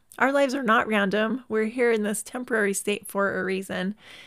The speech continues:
And this life is not all that there is. There is a plan for where we end up after this life is over.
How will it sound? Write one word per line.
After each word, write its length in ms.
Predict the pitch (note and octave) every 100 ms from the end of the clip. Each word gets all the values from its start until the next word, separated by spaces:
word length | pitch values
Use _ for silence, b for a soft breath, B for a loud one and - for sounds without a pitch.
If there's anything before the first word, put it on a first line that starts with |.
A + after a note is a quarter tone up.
| B
And 100 | A#3+
this 200 | F4 -
life 200 | G4+ F#4+
is 120 | A#3+
not 240 | B3 A#3+ -
all 160 | G3+
that 180 | G3 F#3+
there 160 | G3 F3+
is. 380 | E3 E3 - - -
There 160 | A3
is 220 | - C4 B3
a 60 |
plan 440 | A#3 G#3 F#3+ F3+ F#3
for 180 | G3+ F#3+
where 240 | G#3 G#3+
we 140 | G3+
end 160 | G#3 F#3
up 200 | - -
after 260 | - - F#3+
this 240 | F#3+ F#3
life 220 | - F#3
is 120 | F#3+ F3+
over. 420 | E3 F3+ F3+